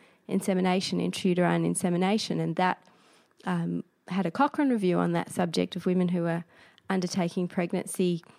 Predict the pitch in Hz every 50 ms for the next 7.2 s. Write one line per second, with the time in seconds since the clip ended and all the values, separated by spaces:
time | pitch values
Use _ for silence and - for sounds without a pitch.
0 | _ _ _ _ _ _ _ _ _ - 226 185 185 - - 202 185 180 175 180
1 | - 175 175 180 - - - 180 180 - 190 - - - _ _ _ - 180 175
2 | 170 170 170 - _ - 151 170 175 175 175 170 180 170 - 170 - 180 175 -
3 | 190 175 - - 180 165 165 165 - 185 175 175 - 180 175 175 170 - - -
4 | 185 170 170 170 175 - - - 175 170 - 190 175 160 165 170 170 165 180 185
5 | 180 175 175 170 165 156 160 156 - - - - - - _ _ - 185 175 175
6 | 170 180 175 - - - - 180 170 175 170 160 156 156 - - - 185 170 165
7 | 165 160 - -